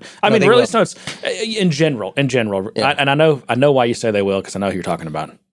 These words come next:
Speaker 1: they probably will. But, um, in general, across a lot, <clears throat> you know, a big number of, just the, the, the general type of customer for that product, I don't think is gonna read release notes. I mean, just based on, I've, s-,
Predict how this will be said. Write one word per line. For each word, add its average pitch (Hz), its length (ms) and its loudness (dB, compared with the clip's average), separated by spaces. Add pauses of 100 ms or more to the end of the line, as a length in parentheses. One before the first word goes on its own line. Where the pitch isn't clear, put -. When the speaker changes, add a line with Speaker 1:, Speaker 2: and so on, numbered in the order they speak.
Speaker 1:
they 180 120 -2
probably 165 240 -6
will. 139 220 -10 (440)
But, 101 340 -2 (680)
um, 76 380 -8 (680)
in 127 120 0
general, 87 440 -8 (500)
across - 560 -6
a 143 60 0
lot, 110 280 -4
<clears throat> - 160 -2
you 170 320 2
know, 110 100 -2
a 101 40 -8
big 113 300 0
number 110 300 0
of, 98 220 -4
just 139 200 0
the, 139 100 2
the, 135 120 2
the 123 220 -4
general 143 440 2
type 113 460 -2
of 110 140 -6
customer 95 400 -6
for 92 100 -6
that 92 140 -2
product, 92 280 -4
I 87 60 -4
don't 92 400 -8
think - 180 -10
is 87 100 -10
gonna 87 180 -8
read 78 220 -12
release 76 280 -16
notes. 80 220 -10
I 160 60 0
mean, 160 120 0
just 175 160 0
based 214 200 0
on, 147 120 0
I've, 120 120 0
s-, - 220 -16